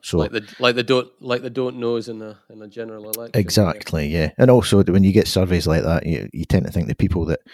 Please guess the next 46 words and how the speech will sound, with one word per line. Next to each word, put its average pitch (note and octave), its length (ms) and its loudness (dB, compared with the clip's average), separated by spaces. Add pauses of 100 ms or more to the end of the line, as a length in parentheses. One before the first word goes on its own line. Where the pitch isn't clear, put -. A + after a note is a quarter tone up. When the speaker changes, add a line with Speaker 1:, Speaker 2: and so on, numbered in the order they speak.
(420)
Speaker 1:
the - 80 0
people F#2+ 220 0
Speaker 2:
Yes. E2+ 80 0
Speaker 1:
that - 160 -2
choose G#2+ 320 4
to F2+ 180 4
apply, E2 320 2
uh, F2 240 0
reply G2 420 0
to - 120 -2
them D#2 260 -4
Speaker 2:
Are, - 100 -10
are, F#2 180 -14
Speaker 1:
will F2+ 140 0
Speaker 2:
are E2 60 -6
Speaker 1:
do G2+ 140 6
so F2+ 180 4
because F#2 320 0
they G2+ 100 0
have E2+ 140 0
Speaker 2:
correct. - 100 -6
Speaker 1:
strong D#2+ 260 -2
feelings F2+ 420 2
on D#2+ 80 -2
the E2 80 -2
Speaker 2:
Correct. - 80 -6
Speaker 1:
subject D#2+ 500 -4
and, D2+ 160 -6
Speaker 2:
Correct. D2 180 -14
Speaker 1:
and, D#2 200 -10
and E2 80 -2
are D#2+ 80 0
minded E2+ 400 -2
to F#2 100 -4
do G2 220 2
it. - 120 0 (180)
Th-, - 220 -8
there's G2 180 2
a, G2 80 0
there's G2 160 0
a G2 80 0
greater G#2 280 4
silent F#2+ 460 2
majority F2 480 2
in E2 80 0
everything F#2 480 0